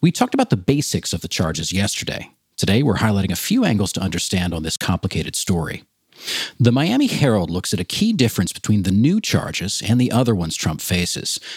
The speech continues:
This could set a historic legal precedent on presidential power. If Trump is convicted here, it would establish that presidents can be held criminally liable for their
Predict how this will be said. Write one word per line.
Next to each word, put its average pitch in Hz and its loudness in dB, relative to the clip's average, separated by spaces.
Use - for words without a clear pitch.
This 107 0
could 160 0
set - 0
a 120 2
historic 151 0
legal 123 2
precedent - -4
on 82 -6
presidential 87 -2
power. 87 -2
If 175 2
Trump 151 0
is 107 2
convicted 95 0
here, - 0
it 98 -6
would 104 0
establish 95 0
that - -2
presidents 160 0
can 180 0
be 147 4
held 110 2
criminally 113 2
liable 110 2
for - -2
their 76 -4